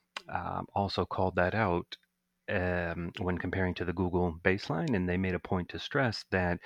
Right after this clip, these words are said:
there's too much context, especially as it comes to, uh, segmentation by vertical or industry, for example. It brings up a good point because, uh, previously, uh,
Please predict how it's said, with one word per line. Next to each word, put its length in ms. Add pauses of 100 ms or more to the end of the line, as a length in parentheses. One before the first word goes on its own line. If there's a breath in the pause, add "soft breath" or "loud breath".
(400 loud breath)
there's 560 (420)
too 140
much 300
context, 640
especially 500
as 120
it 100
comes 320
to, 420 (400 loud breath)
uh, 240
segmentation 880
by 220
vertical 580
or 200
industry, 640
for 300
example. 520 (600 loud breath)
It 140
brings 320
up 160
a 40
good 240
point 380
because, 520 (200)
uh, 260
previously, 920 (280)
uh, 220